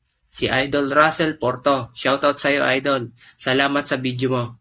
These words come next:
Ang mga nire-remix natin ay mga nagsisimula pa lang. Para kahit paano, sa ganung paraan makatulong din tayo na mai-push ang video nila sa mas marami at mataas na audience.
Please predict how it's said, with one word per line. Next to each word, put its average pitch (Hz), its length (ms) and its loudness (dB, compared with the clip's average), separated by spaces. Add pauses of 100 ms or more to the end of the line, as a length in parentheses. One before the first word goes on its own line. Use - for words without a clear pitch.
(580)
Ang 190 240 2
mga 202 240 2
nire-remix 196 640 2
natin 143 400 0
ay 151 80 0
mga 151 240 0
nagsisimula 143 720 0
pa 123 80 0
lang. 120 320 0 (240)
Para 117 240 -2
kahit 123 320 -2
paano, 135 640 0 (240)
sa - 160 -4
ganung 139 320 -2
paraan 160 400 2
makatulong 156 480 0
din 156 160 -2
tayo 156 240 2
na 151 160 -4
mai-push 170 560 2
ang 156 80 -4
video 151 320 0
nila 147 240 2
sa 139 160 -2
mas 135 160 -2
marami 147 480 0
at 135 160 -6
mataas 139 480 -2
na 127 80 -4
audience. 120 720 -2